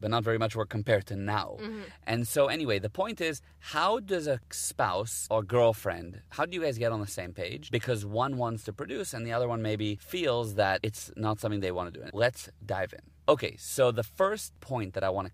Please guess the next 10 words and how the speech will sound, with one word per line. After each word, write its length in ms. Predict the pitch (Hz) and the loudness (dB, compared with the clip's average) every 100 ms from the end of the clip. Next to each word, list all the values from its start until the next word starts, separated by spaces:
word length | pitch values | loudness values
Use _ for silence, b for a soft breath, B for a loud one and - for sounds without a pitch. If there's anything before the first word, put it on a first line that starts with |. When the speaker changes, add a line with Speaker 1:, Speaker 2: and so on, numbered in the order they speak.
| 95 | -6
Speaker 1:
cover 280 | 82 107 170 | -4 -4 -4
is 380 | 127 123 120 104 104 | 0 2 2 -2 -4
the 200 | 120 110 | 2 4
idea 560 | 110 131 180 127 107 - | 4 0 0 0 -2 0
of 300 | 107 101 - - | 2 2 0 -12
why 760 | 98 98 123 180 240 277 254 - 110 | -10 -2 -2 0 -4 -6 -10 -12 -4
do 440 | 110 131 139 143 50 | 0 2 0 -4 -8
we 480 | 101 113 113 113 113 - - | -6 -4 -4 -6 -10 -18 -16
work? 460 | 90 98 - - - | -4 -4 -4 -14 -12
Why 340 | 98 127 160 | -2 0 0